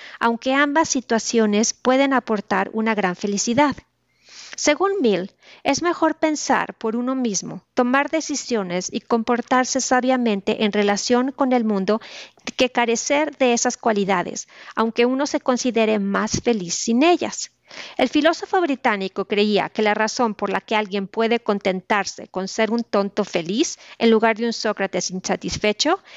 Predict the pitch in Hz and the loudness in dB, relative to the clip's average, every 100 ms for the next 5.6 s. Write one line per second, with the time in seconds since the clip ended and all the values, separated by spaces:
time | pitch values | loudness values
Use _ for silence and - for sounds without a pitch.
0 | - - 285 - 381 - 311 262 226 202 | -14 -4 -2 0 0 4 4 6 4 2
1 | 208 247 294 311 330 302 262 - 262 233 | -2 -2 2 2 2 2 2 2 2 2
2 | 220 226 214 202 202 196 - 196 - 269 | 0 0 0 0 0 0 0 -2 2 2
3 | 277 220 - - - - - 233 233 240 | 2 0 -6 -10 -20 -20 -2 2 4 4
4 | - 226 - 208 220 247 294 294 - 269 | 2 0 2 0 2 2 2 2 2 0
5 | 220 196 180 196 185 - | 0 -2 -4 -4 -8 -12